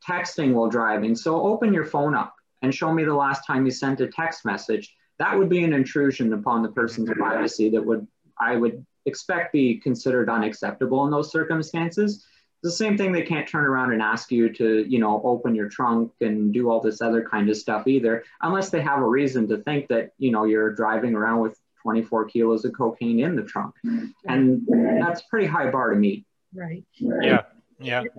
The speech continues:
Speaker 2: And I know Peter
Speaker 3: Interesting.
Speaker 2: has a, a, a great question coming up. Peter, I just want to jump in because it'll be a segue to yours. Um,
Speaker 3: Sure.
Speaker 2: so right now, under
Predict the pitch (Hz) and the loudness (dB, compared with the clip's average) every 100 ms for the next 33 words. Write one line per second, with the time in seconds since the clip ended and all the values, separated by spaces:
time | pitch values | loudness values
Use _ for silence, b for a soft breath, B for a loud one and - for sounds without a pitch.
0 | - - 233 247 269 262 262 247 240 233 | -10 -2 2 2 2 0 -2 -2 0 -2
1 | 226 208 220 190 - 196 196 196 196 196 | -2 -2 -2 0 -2 -2 -2 -4 -10 -2
2 | 226 226 - 208 - - 196 196 196 190 | -2 -2 -4 -4 -6 -8 -8 -6 -6 -4
3 | 190 190 - 196 233 202 190 202 247 208 | -6 -6 -12 -10 -2 -2 -2 -6 -8 -8
4 | 196 - 208 185 190 185 185 202 180 180 | -8 -4 -4 -4 -6 -6 -10 -10 -10 -10
5 | 180 185 - 220 208 196 185 180 - 180 | -6 -6 -4 -2 -2 0 -2 -2 -6 -6
6 | 190 185 160 170 - B B B B 208 | -2 0 2 0 -4 B B B B 0
7 | 190 190 143 - _ - - 254 240 320 | 2 2 0 -4 _ -8 4 4 6 4
8 | 370 247 202 170 170 202 240 277 262 | 2 2 4 2 0 0 2 2 0